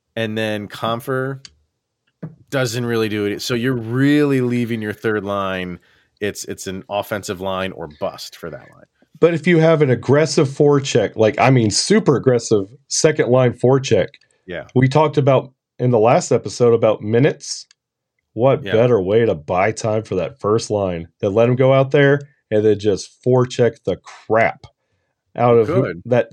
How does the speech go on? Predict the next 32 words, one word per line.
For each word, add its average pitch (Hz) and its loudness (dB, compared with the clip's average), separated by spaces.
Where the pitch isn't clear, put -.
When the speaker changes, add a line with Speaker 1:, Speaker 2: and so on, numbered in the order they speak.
Speaker 2:
that 120 -2
next 127 0
line, 123 2
and 107 -2
then 127 2
you're 123 2
buying 117 2
time 120 2
for 107 -4
your 87 -2
third 143 2
line, 190 2
and 127 4
then 135 4
your 127 4
fourth 175 0
line's 113 2
going 107 0
out 107 0
there. 107 0
And 135 4
that 170 0
top 185 2
line, 110 2
the 110 -2
three-headed 151 4
monster, 151 2
they're 156 0
gonna 160 2
be 123 0
so 135 2
rested. 120 0